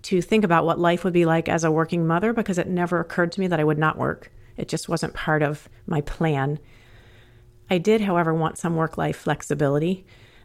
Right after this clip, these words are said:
I did not experience that in my finance career. In fact, when I looked up, there were very few women ahead of me.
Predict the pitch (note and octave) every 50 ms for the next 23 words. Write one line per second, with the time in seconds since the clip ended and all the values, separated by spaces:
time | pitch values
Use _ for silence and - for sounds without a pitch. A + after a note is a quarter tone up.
0 | - - F3+ F3 D#3+ E3 E3+ E3+ F3 F3 F3 F3 - - - F3 E3+ E3+ E3 D#3+
1 | - E3+ E3 D#3+ E3 E3 D#3+ D#3+ D#3 - E3 D#3 D#3 E3+ - - - - - F#3+
2 | F#3+ F#3+ G3 G3+ G3 F#3 F3+ F3 E3 E3+ - F3+ E3+ E3+ E3 E3 F3 F3+ F3+ F3+
3 | - - - F3+ E3+ D#3 - - - - E3 D#3+ E3 D#3+ D#3+ D#3+ D#3+ F3+ F#3+ F#3+
4 | G3 G3 - - F#3+ F3 E3+ D#3+ D#3+ D3+ D3+ D3 E3 - D3 D3+ - D#3+ E3 G3+
5 | G3+ -